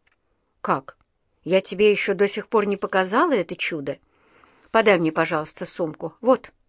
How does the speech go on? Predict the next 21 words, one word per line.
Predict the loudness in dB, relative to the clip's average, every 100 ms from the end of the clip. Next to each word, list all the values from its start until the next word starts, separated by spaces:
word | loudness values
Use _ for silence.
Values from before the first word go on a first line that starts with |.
| _ _
взгляни". | -10 -2 2 2 0 -2 _ _ _ _ _ _ _
Она | -4 0 2
достала | 0 0 2 2 2
снимок | -2 -2 0 -2 0
торта. | -2 -2 -6 -14 -16 _ _ _ -4
"Ну, | 2 4 4
как | 4 4 2
он | -4
тебе?" | -2 -2 2 0 0 _ _ _ _ _ _ _ _ _ _ _ -4
"Это | -2 2 2 0 -4 -8 -8 -2
торт?" | 2 4 2 -2 -20 _ _ _ _ _ _ _ _ _ _
Щукина, | -4 2 2 4 0 2
ещё | 0 0 0
не | 0 4
веря | 4 2
своим | 0 0 0 0
глазам, | -2 2 0 2
вертела | -2 -4 -2 -2 -2
фото | -2 -2 -2
в | -4
руках. | -6 -4 -6 -6 -20